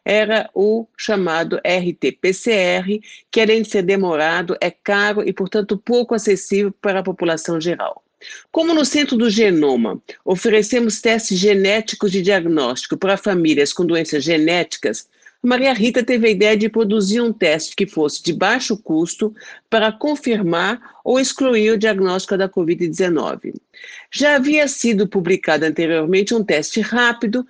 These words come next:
capaz de diagnosticar outros vírus, como Zika e dengue, chamado R T lamp, e que é um teste colorimétrico.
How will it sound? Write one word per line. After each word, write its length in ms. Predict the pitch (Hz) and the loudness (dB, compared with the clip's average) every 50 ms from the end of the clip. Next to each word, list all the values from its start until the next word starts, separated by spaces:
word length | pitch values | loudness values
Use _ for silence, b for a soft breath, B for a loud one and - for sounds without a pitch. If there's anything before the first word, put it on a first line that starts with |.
| B B B B | B B B B
capaz 440 | - 269 247 - - 240 233 240 226 | -2 -2 -2 0 0 0 0 0 0
de 60 | 220 | 0
diagnosticar 800 | 214 240 233 214 220 226 214 214 - 220 202 - 220 220 220 - | 0 2 2 2 2 0 0 0 -2 -4 0 0 0 0 2 2
outros 400 | - 226 240 - 240 247 220 185 | 2 0 2 2 0 0 0 0
vírus, 440 | 165 160 147 127 110 107 110 - - | 2 2 2 2 0 0 -4 -6 -6
como 280 | - 170 160 165 170 | -6 -4 -2 0 0
Zika 440 | 156 139 147 196 214 208 - 233 220 - | 0 0 2 2 0 2 0 -2 -2 0
e 100 | 202 208 | 0 0
dengue, 520 | 170 175 180 160 143 127 107 107 - B B B B B | 2 2 2 2 0 0 -2 -4 -6 B B B B B
chamado 800 | B - - 254 247 233 220 208 208 214 220 202 226 214 - - _ _ _ | B -2 0 0 2 2 2 2 2 2 0 0 0 -2 -4 -6 _ _ _
R 420 | 196 214 233 233 226 208 196 - _ | 2 2 2 2 0 -2 -4 -4 _
T 260 | - 208 190 196 196 175 | 0 2 2 2 2 2
lamp, 420 | 185 185 185 170 147 131 - - 117 104 - b b b b b | 2 2 2 2 0 -2 -4 -6 -10 -12 -12 b b b b b
e 40 | 247 226 | -6 -2
que 120 | - 254 | 0 0
é 40 | 240 | 0
um 80 | 233 226 | 0 0
teste 340 | - 220 226 214 - - 208 - | 0 0 -2 -2 -4 -6 -8 -6
colorimétrico. 1000 | - 247 247 240 233 220 214 202 165 135 107 80 - - - - - - 107 - | -4 -2 0 2 2 2 2 2 2 0 0 -2 -4 -8 -14 -18 -14 -14 -14 -14